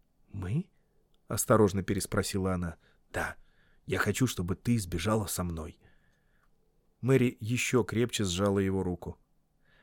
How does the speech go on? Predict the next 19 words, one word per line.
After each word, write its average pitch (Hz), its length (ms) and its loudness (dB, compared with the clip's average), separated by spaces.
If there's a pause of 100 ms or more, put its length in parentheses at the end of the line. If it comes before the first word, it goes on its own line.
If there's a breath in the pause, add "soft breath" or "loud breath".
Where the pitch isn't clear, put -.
(100)
«Послушай», - 600 -10 (500)
настойчиво 98 720 0
зашептала 95 720 -2
она, 92 220 -2 (440 loud breath)
«тебе 110 320 0
надо 104 220 -2
стать - 340 -4
сержантом. 110 920 0 (520 loud breath)
Тогда 156 240 6
тебя 208 260 6
никто 220 320 2
не 240 140 0
тронет. 214 560 4 (960 loud breath)
Ты 254 100 8
мог 247 220 8
бы 208 100 10
даже 220 240 8
стать 233 280 6
офицером. 208 640 4